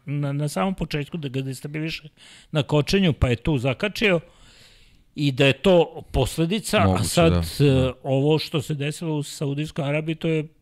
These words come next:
Speaker 1: preforsiranje čisto bilo,
Speaker 2: Da.
Speaker 1: bar po meni. A sad, e, vidjet ćemo, e, i, i ovo, e, u, u govoru Tela i po onome, e, inženjer je prišao i rekao mu je, „We know what's happened.”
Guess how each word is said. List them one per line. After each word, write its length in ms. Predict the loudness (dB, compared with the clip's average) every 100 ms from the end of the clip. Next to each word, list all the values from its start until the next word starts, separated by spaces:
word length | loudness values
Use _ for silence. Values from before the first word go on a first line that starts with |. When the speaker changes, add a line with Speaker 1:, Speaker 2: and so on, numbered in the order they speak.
| _ -6
Speaker 1:
preforsiranje 800 | -4 -4 -12 -10 -10 -8 -10 -14
čisto 340 | -14 -14 -14 -20
bilo, 280 | -16 -16 -16 -10
Speaker 2:
Da. 180 | -6 -6
Speaker 1:
bar 260 | -2 -2
po 140 | -2 -6
meni. 240 | -6 -8 -12 _ _ _ _ -20 -18 0
A 140 | 0
sad, 300 | 4 2 0 -18 -20 _ _ _
e, 100 | -2
vidjet 380 | 0 4 4 4
ćemo, 220 | 0 -2
e, 60 | -4 2 4 6 4 0
i, 240 | -4 -4 0
i 220 | 4 6
ovo, 360 | 6 6 2 -6 _ -20
e, 120 | -6 -2 0 0 0 -2 -6 _ -6
u, 240 | -4 -2 -2
u 140 | -4
govoru 460 | 2 4 4 4 2
Tela 420 | 2 4 4 2
i 140 | 0
po 140 | 0 -2
onome, 600 | 0 0 0 -2 -2 -2 -6 _ _
e, 60 | -8 -6 -6 -8 -8
inženjer 560 | -2 2 4 4 2 2
je 180 | 0 0
prišao 440 | 0 0 2 2
i 80 | 2
rekao 320 | 0 -2 -4
mu 220 | -2 0
je, 80 | 0 -2 _ -4
„We 160 | 0 2
know 260 | 4 2
what's 260 | 2 -2 -2
happened.” 360 | -6 -6 -12